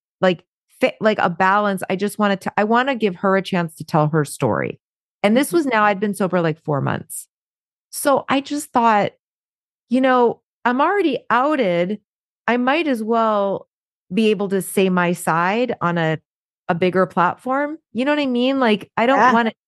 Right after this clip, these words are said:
Speaker 1: just be what somebody else's interpretation. So I was like, "Okay, I'll be interviewed." So she interviewed me. And I didn't, at the time, I was, like, making, I was still trying to be funny. Like, it was a serious interview, but at the very end of it, I was like,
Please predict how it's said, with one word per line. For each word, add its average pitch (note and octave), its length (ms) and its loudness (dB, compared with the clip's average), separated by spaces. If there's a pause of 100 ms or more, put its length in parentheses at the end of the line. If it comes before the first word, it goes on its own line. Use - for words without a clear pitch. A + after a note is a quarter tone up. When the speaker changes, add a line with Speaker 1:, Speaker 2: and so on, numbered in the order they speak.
(140)
Speaker 1:
just G#3 300 -4
be F#3+ 200 2
what F3 260 0
somebody F#3+ 420 -2
else's F3+ 360 -2
interpretation. D#3 920 -2 (260)
So B3 240 2
I A3+ 100 4
was A#3 140 0
like, A3+ 160 -2 (100)
"Okay, D#3 500 -2 (240)
I'll F3+ 120 2
be G3+ 200 0
interviewed." C3+ 500 0 (1080)
So F3+ 160 0
she G3+ 200 -2
interviewed D3 400 0
me. B2+ 260 -2 (800)
And A#3+ 240 0 (720)
I G3 100 2
didn't, G#3+ 440 2
at F#3 120 0
the B3 80 -2
time, F3 500 2 (100)
I E3 80 2
was, F3 140 0
like, F#3 200 0
making, B3+ 360 -2
I C4 120 2
was D4+ 140 -2
still F#4 260 -2
trying G4 240 -2
to D#4 40 -4
be D4 140 0
funny. C4+ 560 -2 (240)
Like, A#3+ 180 2
it C4+ 120 2
was C4+ 180 2
a B3+ 80 2
serious D4 540 -2
interview, A3+ 440 0
but F#3+ 120 0
at G3 120 -4
the G3 80 -2
very G#3 460 0
end F#3 200 0
of E3+ 80 -2
it, D#3+ 120 0
I D3+ 120 0
was D#3 200 -4
like, C3+ 260 -2